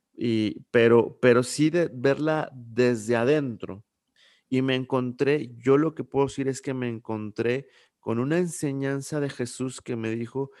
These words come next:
"Estos son mis elegidos, estos son mis hijos, y también son hombres, también son seres humanos que se equivocan,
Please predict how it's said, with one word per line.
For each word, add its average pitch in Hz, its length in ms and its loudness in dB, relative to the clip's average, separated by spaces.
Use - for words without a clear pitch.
"Estos - 640 -2
son 139 320 -4
mis 139 200 -8
elegidos, 107 800 -8
estos 139 460 -4
son 113 240 -6
mis 120 240 -8
hijos, 156 500 -10
y 120 140 -4
también 113 320 -6
son 127 180 -6
hombres, - 500 -12
también 107 300 -8
son 120 200 -8
seres 120 320 -4
humanos 110 480 -6
que 117 100 -12
se - 100 -14
equivocan, 107 640 -6